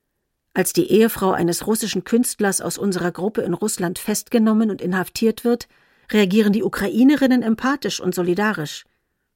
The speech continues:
Das berührt ihn, das berührt uns alle. Es ist nicht leicht, manchmal sogar unmöglich, empathisch zu sein,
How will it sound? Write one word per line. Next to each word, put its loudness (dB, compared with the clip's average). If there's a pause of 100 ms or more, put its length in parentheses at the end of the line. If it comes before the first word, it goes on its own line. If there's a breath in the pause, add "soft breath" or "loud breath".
(640)
Das -6
berührt 2
ihn, 2 (640)
das -6
berührt 0
uns -4
alle. -2 (1400)
Es -2
ist -2
nicht 0
leicht, 0 (640)
manchmal 4
sogar 2
unmöglich, 2 (120)
empathisch -2
zu -2
sein, 0